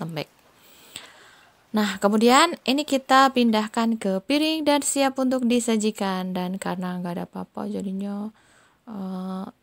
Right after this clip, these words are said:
saya menyajikannya dengan teri goreng <laughs> aja. Ini anak saya sampai protes, "Masa makannya cuma gini doang?" <laughs>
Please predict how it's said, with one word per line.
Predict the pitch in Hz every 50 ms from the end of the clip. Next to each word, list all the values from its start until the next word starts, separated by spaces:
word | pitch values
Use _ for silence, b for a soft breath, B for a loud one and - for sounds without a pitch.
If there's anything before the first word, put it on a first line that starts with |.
| _ _ _ _
saya | - - - 175 180 190 196 202
menyajikannya | 202 202 185 185 185 185 185 - 185 185 185 185 180
dengan | 190 185 185 185 185 185 202 202 202 - _
teri | _ - - - 190 190 185
goreng | 190 190 226 214 190 214 202 202
<laughs> | 175
aja. | 185 190 - - - 214 - _ _ _ _ _ _ _ _ _ _ _ _ _ B B B B B B _ -
Ini | 220 208 196
anak | 190 202 208
saya | - 190 196
sampai | 196 190 185
protes, | 190 - - 180 175 180 196 196
"Masa | - - 247 277 330
makannya | 339 339 311 320 330 349 359 330
cuma | 320 302 285
gini | 262 226 226 220 220
doang?" | 214 196 190 180 175 185 202 208
<laughs> | 185 269 269 262